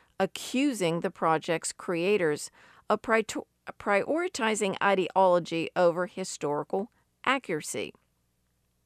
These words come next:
But the editor-in-chief of the New York Times Magazine,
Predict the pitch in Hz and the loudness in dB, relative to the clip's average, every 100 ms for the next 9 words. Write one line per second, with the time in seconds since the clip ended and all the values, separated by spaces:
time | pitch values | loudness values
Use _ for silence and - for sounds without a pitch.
0 | _ _ _ _ _ 202 190 190 _ 226 | _ _ _ _ _ -2 -2 -4 _ 0
1 | 277 269 196 175 - 170 175 - 202 127 | 2 2 2 0 0 -6 -4 -4 -4 -4
2 | - - _ _ _ _ _ - 247 247 | -10 -20 _ _ _ _ _ 0 2 2
3 | 208 170 160 - 170 127 - 170 208 254 | 0 0 -2 -4 -8 -8 -8 -6 -6 -4
4 | 180 127 139 180 | -6 -6 -8 -10